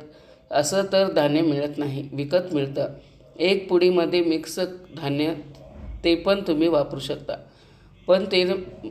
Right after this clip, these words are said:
धान्य मात्र मोठे आणि टपोरे असावे, पोकळ कुजलेले किंवा जुने धान्य न असावेत, तर ते धान्य यासाठी वापरू नका किंवा बारीक कण्या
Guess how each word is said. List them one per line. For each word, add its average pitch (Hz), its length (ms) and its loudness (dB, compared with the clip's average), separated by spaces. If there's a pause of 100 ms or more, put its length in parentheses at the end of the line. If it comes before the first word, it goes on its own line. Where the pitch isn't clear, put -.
धान्य 147 380 0
मात्र 147 380 0
मोठे 147 340 0
आणि 165 260 2
टपोरे 151 440 -2
असावे, 147 440 2 (500)
पोकळ 190 400 4
कुजलेले 156 600 0
किंवा 170 420 -2
जुने 156 400 0
धान्य 139 320 -2
न 160 180 -2 (380)
असावेत, 139 560 -4 (680)
तर 190 280 0
ते 208 80 6
धान्य 160 420 2
यासाठी 147 500 2
वापरू 143 400 0
नका 139 300 -6 (480)
किंवा 180 340 2 (400)
बारीक 156 480 4
कण्या 156 340 2